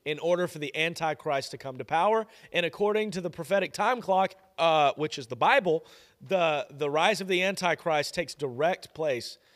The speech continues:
after the ra-, after the rapture. And then the rise of the Antichrist is what triggers the seven years tribulation. So, praise God for that simple teaching today. I pray that you learned something. I pray that this spoke to your spirit.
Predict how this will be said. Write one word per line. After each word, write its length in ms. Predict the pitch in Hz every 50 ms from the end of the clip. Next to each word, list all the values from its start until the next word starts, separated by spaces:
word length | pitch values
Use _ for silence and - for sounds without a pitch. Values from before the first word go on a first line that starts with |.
| _ _ _ -
after 340 | 127 135 127 - - 143 131
the 100 | 117 113
ra-, 200 | 117 123 131 131 -
after 240 | 131 135 - - 147
the 80 | 127
rapture. 500 | 120 127 127 139 131 - - 165 151 147 - - - - - _
And 120 | - 143 143
then 220 | 143 139 135 131 -
the 160 | - 131 143 131
rise 260 | 139 151 170 180 143
of 80 | 165
the 140 | 156 156 147
Antichrist 680 | 147 151 151 - 160 147 139 - 165 156 151 143 -
is 100 | 156 131
what 160 | 120 139 135 -
triggers 360 | - - 151 135 135 127 107
the 80 | 120
seven 320 | 113 - - 127 123 123 123
years 180 | 120 120 107
tribulation. 640 | - - 120 110 117 113 113 113 110 - - 98 98
So, 340 | - - 339 339 175 113 - - - - - _ _ _ _ _ _ _ _ _ _ _ _ _ _ _ _ _ _ _ _ _ _ _ _
praise 320 | - - 214 240 269 254 190
God 300 | 180 254 254 262 262 -
for 100 | 214 240
that 140 | 226 208 185
simple 300 | - 240 240 202 220 208
teaching 400 | - 240 254 208 - 254 226 220
today. 280 | 202 196 233 240 262 -
I 100 | - 208
pray 240 | - - 240 247
that 100 | 233 233
you 100 | 208 214
learned 280 | 208 214 220 226 233 208
something. 420 | - 240 233 220 233 247 247 247 -
I 120 | - 202
pray 200 | - - 233 240
that 140 | 220 208 208
this 140 | 202 202 -
spoke 260 | - 220 226 226 208
to 100 | - 220
your 120 | 208 190
spirit. 440 | 180 - - - 226 226 247 - -